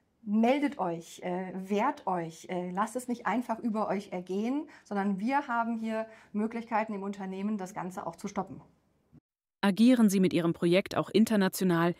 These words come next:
Speaker 1: Ja. Aktuell ist das Projekt nur in Ludwigshafen aufgestellt. Wir sind aber gerade eben dabei, das dann auch international auszurollen,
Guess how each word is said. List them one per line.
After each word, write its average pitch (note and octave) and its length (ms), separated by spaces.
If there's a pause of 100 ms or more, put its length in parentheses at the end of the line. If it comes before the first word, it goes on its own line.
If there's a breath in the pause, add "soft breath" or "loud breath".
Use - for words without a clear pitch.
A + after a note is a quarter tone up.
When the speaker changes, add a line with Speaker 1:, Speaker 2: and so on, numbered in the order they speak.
(320 soft breath)
Speaker 1:
Ja. - 100
Aktuell A#3+ 400
ist E4 100
das D#4 140
Projekt B3 300
nur B3 100
in A3+ 100
Ludwigshafen D4+ 560
aufgestellt. B3+ 760
Wir G#3+ 160
sind A#3+ 120
aber G#3+ 160
gerade G3+ 340
eben G#3+ 260
dabei, G3 340
das F#3+ 160
dann G3+ 140
auch F#3 160
international F3+ 880
auszurollen, F#3+ 920